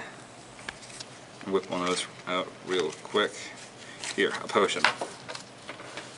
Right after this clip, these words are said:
Because you can clearly tell it's a potion. It says potion up here. But, uh,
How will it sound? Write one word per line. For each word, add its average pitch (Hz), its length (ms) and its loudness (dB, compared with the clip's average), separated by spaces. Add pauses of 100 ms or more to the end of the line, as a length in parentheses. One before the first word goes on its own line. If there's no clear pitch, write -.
(320)
Because 95 320 6
you 92 60 4
can 95 220 4
clearly 95 460 8
tell 90 260 10
it's - 180 -2
a 90 40 -4
potion. 85 500 4 (240)
It - 60 -4
says 87 160 6
potion 80 360 -2
up - 120 -2
here. 78 240 -4 (560)
But, 95 100 10
uh, 82 320 10